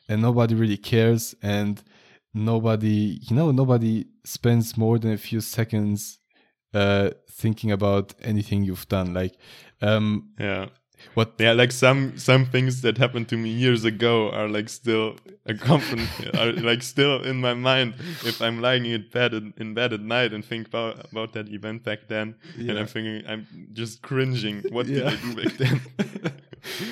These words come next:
Speaker 2: And
Speaker 1: Exactly.
Speaker 2: nobody else in the world will probably remember that if you didn't
Speaker 1: No.
Speaker 2: fuck up big time. <laughs>
Speaker 1: Exactly. Even then, you know,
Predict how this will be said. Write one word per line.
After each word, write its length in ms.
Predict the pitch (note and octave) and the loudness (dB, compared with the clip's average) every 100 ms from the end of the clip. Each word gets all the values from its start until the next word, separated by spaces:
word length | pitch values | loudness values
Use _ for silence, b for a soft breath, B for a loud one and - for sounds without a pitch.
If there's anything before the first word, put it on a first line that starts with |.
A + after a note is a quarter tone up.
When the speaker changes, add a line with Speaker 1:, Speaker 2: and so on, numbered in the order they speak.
| A3 B2 | -8 -4
Speaker 2:
And 20 | |
Speaker 1:
Exactly. 280 | B2+ C3 B2+ | -2 0 0
Speaker 2:
nobody 420 | D3 B2+ B2 A#2 | 0 -2 -4 -4
else 440 | A#2 A#2 A#2 - A2+ A2 | -2 -4 -6 -16 -20 -16
in 140 | G#2+ G#2+ | -12 -8
the 80 | G#2 | -6
world 320 | G#2+ G2+ G2 | -6 -8 -10
will 140 | G2 | -14
probably 440 | - G2+ G2 G2 G2+ | -10 -10 -8 -10 -10
remember 380 | G2 G#2 G2+ F#2 | -8 -10 -10 -14
that 200 | G2+ G2+ _ | -18 -20 _
if 180 | A2 G#2 | -10 -4
you 60 | |
didn't 220 | A#2 F3+ D3+ | -2 -2 -2
Speaker 1:
No. 60 | G2+ | -2
Speaker 2:
fuck 180 | G2 F#2+ | -6 -6
up 220 | F#2 _ _ _ | -10 _ _ _
big 200 | G2 F#2 | -10 -8
time. 280 | - F#2 F#2 B B B - | -8 -12 -14 B B B -6
<laughs> 0 | |
Speaker 1:
Exactly. 640 | B2 A#2+ G#2+ G2+ C3 - - - B B B | -4 -4 -6 -8 -8 -14 -14 -18 B B B
Even 340 | F3 F#3 D3+ B2 | -6 -4 -4 -2
then, 260 | C#3 C3+ | -2 0
you 120 | A#2 | -2
know, 320 | B2+ C3 - | 0 -2 -4